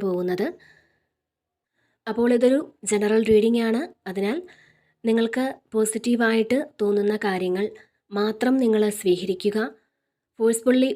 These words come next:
ഒരു കാര്യങ്ങളും നിങ്ങളിലേക്ക് അട്രാക്റ്റ് ചെയ്യാതിരിക്കുക. മാത്രമല്ല,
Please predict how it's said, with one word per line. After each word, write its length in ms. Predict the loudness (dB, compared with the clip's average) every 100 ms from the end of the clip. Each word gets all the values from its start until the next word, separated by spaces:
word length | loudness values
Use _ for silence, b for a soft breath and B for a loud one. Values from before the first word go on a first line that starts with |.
| 4
ഒരു 140 | 6 4
കാര്യങ്ങളും 460 | 2 4 4 4 2
നിങ്ങളിലേക്ക് 580 | 2 4 4 2 0 -4 -6 b b b b -16
അട്രാക്റ്റ് 420 | -10 -4 -4 -2 0
ചെയ്യാതിരിക്കുക. 680 | 0 0 -4 -4 -2 -2 -2 -4 -10 _ _ _ _ _
മാത്രമല്ല, 560 | -2 0 2 4 4